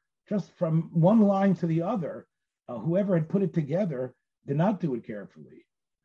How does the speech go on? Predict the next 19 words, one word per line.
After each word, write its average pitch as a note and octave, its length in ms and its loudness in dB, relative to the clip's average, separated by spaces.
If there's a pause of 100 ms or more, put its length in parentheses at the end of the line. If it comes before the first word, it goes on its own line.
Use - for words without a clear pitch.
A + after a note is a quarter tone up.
(120)
So G3 240 0
what, E3 360 -2 (140)
it, F3+ 140 2
it's, E3+ 200 -2
it's E3 160 -6
a E3+ 60 0
great G#3 260 -2
tragedy D3+ 640 -2 (600)
that C3+ 320 -4 (120)
the C3+ 120 -8
work D3+ 580 -4 (240)
that D3 280 -6
Rabbeinu E3+ 440 -2
Tam F#3 240 -2
was C#3 180 -4
known F#3+ 460 -2
for G2+ 340 -16 (320)
by, E3+ 260 -2 (100)
by C3+ 460 -6